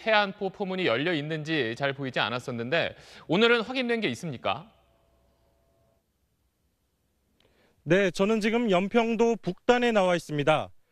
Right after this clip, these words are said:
Speaker 2: 바다를 보면 우선 불법 조업하는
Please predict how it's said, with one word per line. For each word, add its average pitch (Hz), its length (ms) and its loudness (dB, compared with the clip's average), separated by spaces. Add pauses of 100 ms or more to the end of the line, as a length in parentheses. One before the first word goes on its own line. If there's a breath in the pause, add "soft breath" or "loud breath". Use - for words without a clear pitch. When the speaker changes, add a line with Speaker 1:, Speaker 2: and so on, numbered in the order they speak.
(200)
Speaker 2:
바다를 202 380 2
보면 190 460 -2
우선 151 500 -2
불법 208 380 0
조업하는 226 760 -2